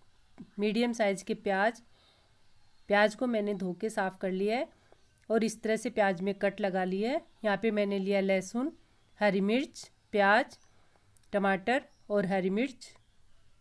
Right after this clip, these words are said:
टमाटर, प्याज और हरी मिर्च, लहसुन की बना लेती हूँ मैं ग्रेवी।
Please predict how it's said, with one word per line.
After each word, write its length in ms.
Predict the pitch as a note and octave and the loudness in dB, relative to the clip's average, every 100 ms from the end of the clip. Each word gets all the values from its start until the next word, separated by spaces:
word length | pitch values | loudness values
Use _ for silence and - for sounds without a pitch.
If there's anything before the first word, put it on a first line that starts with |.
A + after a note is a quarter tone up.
| - - _ - - - _ _ _ _ _ - - _ _ _ _ - - - _ - - - - _ _ _ _ _ _ - - - - - _ | -20 -20 _ -20 -20 -20 _ _ _ _ _ -20 -20 _ _ _ _ -20 -20 -20 _ -20 -20 -20 -20 _ _ _ _ _ _ -20 -20 -20 -20 -20 _
टमाटर, 480 | G#3 G#3 G#3 G#3 C#4+ | 2 4 2 2 0
प्याज 460 | C#4+ A3 G3+ G#3+ A#3 | 0 0 2 2 0
और 140 | C4+ B3 | -2 2
हरी 240 | G#3+ G3 | 2 2
मिर्च, 300 | G#3 A#3 A#3 | 0 -2 -4
लहसुन 420 | G3+ F#3+ F#3+ A3 | 0 0 0 -4
की 100 | G#3+ | -2
बना 220 | G#3 G#3 G3+ | 0 0 0
लेती 260 | G3 G3 | 0 -2
हूँ 80 | G#3 | -2
मैं 180 | G3+ F#3 | -2 -2
ग्रेवी। 400 | G3 G3 A3+ | 0 0 0